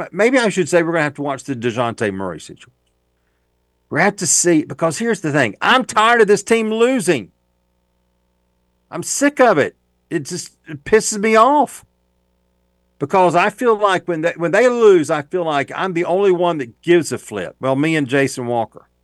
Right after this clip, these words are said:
Because I know that you, my listener, and this is not being a very smart host, I know that you, my listeners, are even more so turned off when they are losing, that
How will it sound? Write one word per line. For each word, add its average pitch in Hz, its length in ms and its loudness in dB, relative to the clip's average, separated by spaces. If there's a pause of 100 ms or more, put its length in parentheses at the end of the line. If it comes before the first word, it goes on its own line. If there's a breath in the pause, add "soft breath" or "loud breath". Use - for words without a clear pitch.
(320)
Because 180 300 0
I 220 160 2
know 220 320 4
that 165 140 -4
you, 170 400 -2
my 147 180 0
listener, 156 380 -2
and 143 100 -4
this 175 160 -4
is 160 60 -12
not 156 200 -2
being 143 160 -2
a 135 40 -4
very 123 200 -4
smart 135 360 -6
host, 120 400 -2 (260 soft breath)
I 185 160 0
know 220 160 4
that 180 100 2
you, 175 140 -2
my 175 220 -2
listeners, 151 440 -4
are 139 100 -2
even 135 220 -2
more 190 360 -2
so 151 340 -2
turned 139 400 -6
off 98 560 -10 (2500)
when 156 160 0
they 156 160 2
are 143 100 4
losing, 139 640 2
that 139 240 -2